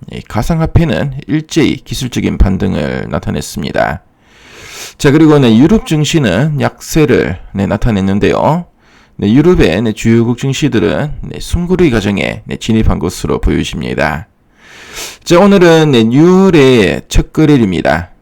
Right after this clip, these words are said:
네, 오늘 하루도 힘차게, 네, 출발하시고요. 뭐, 유월 한 달 여러분들의 성공 투자를, 네, 응원하겠습니다.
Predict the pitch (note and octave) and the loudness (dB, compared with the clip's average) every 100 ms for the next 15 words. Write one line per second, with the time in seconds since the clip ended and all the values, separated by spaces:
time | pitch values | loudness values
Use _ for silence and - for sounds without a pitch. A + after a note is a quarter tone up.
0 | _ _ _ _ _ _ F#2 F#2 C3+ C#3 | _ _ _ _ _ _ -8 -2 0 2
1 | B2 B2+ F#2 C#3+ E3+ - G#3+ G3+ - G#3 | 2 2 2 2 -2 -2 0 0 0 2
2 | C3 - - - - C#3+ C3+ B2 A#2 C#3 | 2 -2 -6 -8 -4 0 2 2 0 0
3 | A#2 D#2 F#2+ E3 F#3 _ - - - - | 2 2 2 0 -2 _ -20 -20 -20 -20
4 | - - A#2 A#2 D#3+ D#3+ F3 C#3+ G2+ D3+ | -14 -2 2 6 6 4 2 2 2 2
5 | C3+ F#2+ G#2+ A#2+ F#2+ C3+ D#3 C#3+ C3 B2 | 0 0 0 0 0 0 -2 -2 -2 0
6 | C#3+ C3 C#2 - - - - A#2+ A#2 F#2 | 0 0 0 -6 -10 -10 -2 0 0 0
7 | E2+ E2+ - E2 B1+ A#1+ D2+ | -2 -4 -6 -6 -2 -2 -2